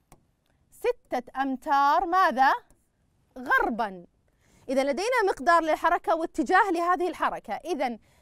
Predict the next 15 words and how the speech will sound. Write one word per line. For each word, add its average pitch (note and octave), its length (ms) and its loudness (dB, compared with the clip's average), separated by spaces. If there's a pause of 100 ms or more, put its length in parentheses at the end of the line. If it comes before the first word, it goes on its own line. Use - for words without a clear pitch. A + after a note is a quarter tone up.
ستة - 600 -2
أمتار D4 720 -2
غربًا، G#3+ 580 -4
واحد، A#3 640 -6
اثنان، C4 580 -8
ثلاثة، A3+ 540 -8
أربعة، G3+ 600 -12
خمسة، C#4 560 -10
ستة. - 400 -14 (720)
هل F#4+ 120 2 (140)
وصلت G#4+ 260 -2
نجلة D#4 320 -2
إلى C#4 180 -2
وجهتها؟ C4+ 760 0 (540)
لا، C4 640 2